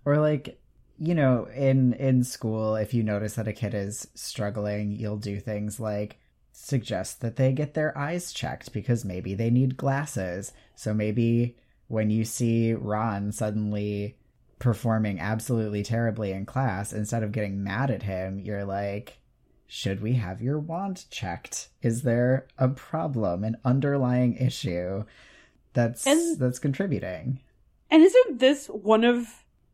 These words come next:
Speaker 2: the reasons that Neville, like, levels up in his classes is because he gets his own wand and not his father's wand, which
Speaker 1: Yep.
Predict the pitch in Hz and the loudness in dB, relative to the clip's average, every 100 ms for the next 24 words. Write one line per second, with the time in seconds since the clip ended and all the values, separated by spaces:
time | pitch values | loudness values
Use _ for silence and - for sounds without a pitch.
0 | _ - 233 214 226 233 220 220 220 220 | _ 2 4 4 2 0 4 8 8 8
1 | 202 190 202 208 208 208 202 196 180 175 | 8 8 8 4 2 2 2 2 4 4
2 | 180 180 175 190 185 - - 160 160 202 | 2 0 0 0 -6 -8 0 2 2 0
3 | 208 214 185 175 185 180 - 180 196 180 | -2 -2 -6 -6 -8 -8 -6 -4 -2 -4
4 | - 190 - 156 160 165 170 170 180 185 | -4 -8 -6 -6 -4 -4 -2 0 0 -2
5 | 170 165 160 156 156 - 180 165 - 139 | -4 -4 -2 -2 -4 -6 -12 -12 -6 -4
6 | 160 165 180 170 170 156 143 - 117 131 | -4 -6 -6 -6 -4 -6 -8 -8 -10 -10